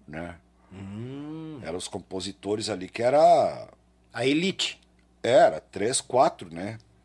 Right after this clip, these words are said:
Speaker 1: Até por causa das gravadoras, que as gravadoras exi-, exigiam, tipo assim, "Ah, a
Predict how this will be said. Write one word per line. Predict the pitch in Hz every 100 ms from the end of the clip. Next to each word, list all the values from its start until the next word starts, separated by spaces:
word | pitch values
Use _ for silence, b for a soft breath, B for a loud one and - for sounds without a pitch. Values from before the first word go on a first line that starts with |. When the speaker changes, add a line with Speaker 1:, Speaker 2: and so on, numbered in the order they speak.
| _ - -
Speaker 1:
Até | 196 - 131
por | - 247 254
causa | 233 226
das | 247 208
gravadoras, | 220 226 220 156 180 139
que | -
as | 101 104
gravadoras | 113 127 107 143 147
exi-, | 170 180 139
exigiam, | 151 156 120 120 151 165
tipo | - 131 113
assim, | 139
"Ah, | 175 165
a | 69